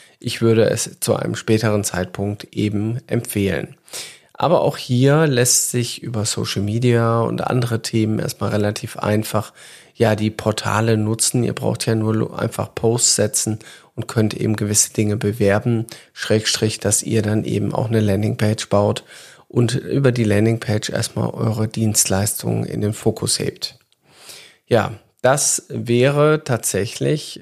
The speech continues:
äh, erstmal alles. Wir haben jetzt diese Informationen aus dem lokalen Markt.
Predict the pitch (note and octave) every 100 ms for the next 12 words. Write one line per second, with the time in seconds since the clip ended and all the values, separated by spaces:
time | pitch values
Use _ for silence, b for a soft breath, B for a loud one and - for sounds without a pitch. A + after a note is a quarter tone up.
0 | B2 B2 B2 A#2+ - B2 - A2+ A2 G#2+
1 | - - G#2 B2 F3 - - - D3+ A#2+
2 | A2+ A#2 A2+ - - C3 B2+ A#2+ A2 -
3 | - G#2 A2 - A#2 B2 B2 A2+ - A2+
4 | G#2+ - A2 G2 - G#2 D#3 G#3+ -